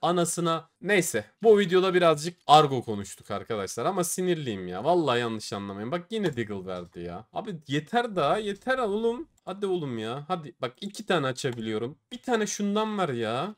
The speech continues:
Buna bile, bak şuna bile razıyım. İki bin dolar, bak şundan ver.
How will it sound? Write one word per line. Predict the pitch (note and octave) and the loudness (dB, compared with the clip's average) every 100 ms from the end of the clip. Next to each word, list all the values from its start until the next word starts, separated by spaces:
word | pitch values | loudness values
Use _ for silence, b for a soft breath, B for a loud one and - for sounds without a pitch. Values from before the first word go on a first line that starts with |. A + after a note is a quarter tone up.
| B2+ | -2
Buna | F3+ B3+ A#3+ | 2 4 4
bile, | A3+ F#3+ D3 | 4 4 4
bak | C3+ | 0
şuna | - G#3 A3+ | -2 0 0
bile | A#3 G3 E3+ | 0 0 2
razıyım. | D3 C3+ C#3+ | 2 -2 -8
İki | F3 A3 | -6 -4
bin | A#3 | 0
dolar, | F#3+ C#3+ B2 | 4 4 4
bak | B2 | 0
şundan | - G#3 G3+ F#3 | -4 -2 0 0
ver. | A2 | -2